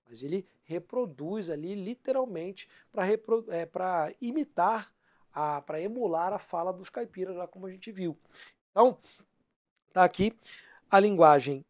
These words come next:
familiar é o extremo, né, é o extremo menos formal. E aqui você tem a linguagem oratória,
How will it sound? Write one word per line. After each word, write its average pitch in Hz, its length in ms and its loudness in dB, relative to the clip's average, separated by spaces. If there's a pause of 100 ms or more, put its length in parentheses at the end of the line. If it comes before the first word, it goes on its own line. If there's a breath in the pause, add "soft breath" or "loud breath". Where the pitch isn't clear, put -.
(240)
familiar 247 640 10
é 247 80 12
o 277 80 6
extremo, 247 880 2 (420)
né, 170 220 0 (360)
é 202 140 4
o 226 80 6
extremo 233 500 2
menos 311 960 2 (580)
formal. 165 720 2 (1200 loud breath)
E 392 100 10
aqui 349 460 6
você 294 200 -2
tem 311 160 -2
a 302 60 4
linguagem 262 500 6
oratória, 233 960 6